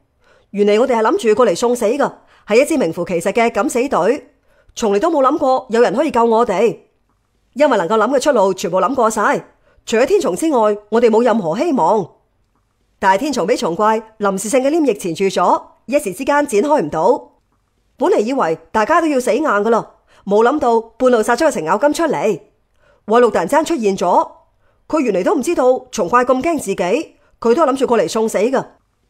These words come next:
但最終追住松怪嚟打。我見到噉樣嘅架勢，就對洪武道話：「我哋都一齊上啦。」洪武道都睇到成個呆晒啦，企咗喺我面前，好吽哣噉樣應我話：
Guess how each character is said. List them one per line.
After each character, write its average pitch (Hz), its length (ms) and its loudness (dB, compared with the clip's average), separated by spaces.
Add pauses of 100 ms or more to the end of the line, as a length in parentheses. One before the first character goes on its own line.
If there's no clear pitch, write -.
(100)
但 214 180 0
最 262 200 0
終 302 280 -2 (120)
追 349 120 0
住 240 100 -2
松 170 180 -6
怪 226 160 0
嚟 160 120 0
打。 190 440 -2 (880)
我 220 140 2
見 262 120 -2
到 277 80 2
噉 254 80 0
樣 294 140 2
嘅 262 40 0
架 226 180 -2
勢， 226 340 -2 (160)
就 220 140 0
對 262 100 4
洪 175 140 -2
武 175 160 0
道 196 200 2
話： 185 420 0 (960)
「我 247 220 2
哋 254 100 0
都 339 120 2
一 403 40 -2
齊 208 160 -4
上 208 240 -2
啦。」 330 380 0 (800)
洪 214 180 0
武 240 100 4
道 254 120 4
都 349 100 -2
睇 320 140 0
到 285 180 2
成 202 160 -4
個 240 140 2
呆 170 180 0
晒 240 220 0
啦， 220 160 -2 (280)
企 233 160 2
咗 302 100 2
喺 320 40 4
我 269 100 0
面 190 200 0
前， 185 340 -4 (100)
好 214 120 0
吽 254 240 2
哣 202 180 2
噉 294 80 2
樣 320 40 2
應 240 200 2
我 226 180 4
話： 190 440 -2